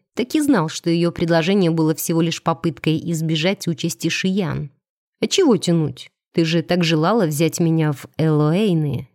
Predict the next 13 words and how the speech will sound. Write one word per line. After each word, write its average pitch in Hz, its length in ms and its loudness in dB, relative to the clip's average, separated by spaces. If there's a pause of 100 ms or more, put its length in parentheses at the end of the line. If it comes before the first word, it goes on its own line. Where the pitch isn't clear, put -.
(140)
не 175 160 2
сдержав 156 480 0
издевки, 175 480 0
произнес 175 600 0
я. 156 260 -6 (440)
«Нужно 226 340 2
было 190 180 4
выбирать 175 400 4
другого. 180 560 -2 (140)
Теперь, 190 400 0
малышка, 165 460 -2 (200)
не 175 180 4
жалуйся». 156 680 -2